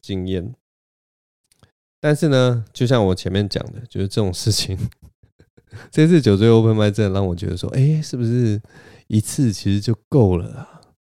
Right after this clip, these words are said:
虽然下次我可能还是会去啦，但是可能就不会喝这么多了，你知道吗？我觉得表演还是要，还是要专-，专注一点。因为我那天上台，其实我就觉得，啊，好，蛮可惜的，就是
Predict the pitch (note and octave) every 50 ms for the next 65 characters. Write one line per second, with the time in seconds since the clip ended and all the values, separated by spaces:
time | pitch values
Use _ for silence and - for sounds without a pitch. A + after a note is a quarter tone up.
0 | _ - - - F#3+ E3+ D3+ D3 - G3 D#3+ C#3 B2+ - D3 G#2 G2+ G#2 - F#2
1 | F2 F2 F2+ F2 F2 F2+ - - B2+ A#2 A2 G#2 - - - - - C3+ F2 -
2 | - - D3 - _ _ - C3 C3 B2+ C3+ D3 C#3 C3+ B2 A#2 A2 _ _ _
3 | _ _ _ _ _ _ _ - - G#2 F#2 F#2+ A2 - F3+ D#3 - - F#2+ G2+
4 | A#2+ D3+ C#3 B2 A2+ - - _ _ _ _ _ _ _ _ _ - B2+ A#2+ B2
5 | B2 A#2 C3 A#2+ G2 F2 - _ - G2 F2+ F2+ F#2 F2 E2 E2 D2+ C2 - D#2+
6 | D#2 D#2+ E2 E2 E2+ F2 F#2+ A2+ C3+ D#3 D#3 _ - G#2 F#2 G2 A2+ A#2 G2 F2
7 | F#2 E2+ G2 F#2 - - A#2 A#2 A#2 A2+ A2+ A2 A2+ - _ _ _ _ _ -
8 | - _ _ - _ _ _ _ _ - G2+ G2+ C3+ C#3 B2+ - C3 A#2+ B2 B2+
9 | B2+ - - - - B2+ B2 C3 C3 B2 - C#3+ A#2 G2 F#2+ G2 F2+ - - -
10 | - - _ _ _ _ - C3+ D3 D3 B2+ G#2+ A2 B2 B2+ C3 C3 C3+ C#3 C3
11 | E3 C3 G#2 G2 F2+ F2+ F#2+ G2+ G2 G2 G2+ G2 G2+ A2 C3+ C3+ - G2 F#2 F#2
12 | - - B2+ B2+ A2+ G2 G2 F#2+ F#2+ F#2 F#2+ F#2 F#2 - - G#2+ G2 A2+ D3 C#3+
13 | - A#2 F2+ E2+ - - - - - - - F2 E2 F2+ - A2 G#2 G#2 G#2 G2
14 | G2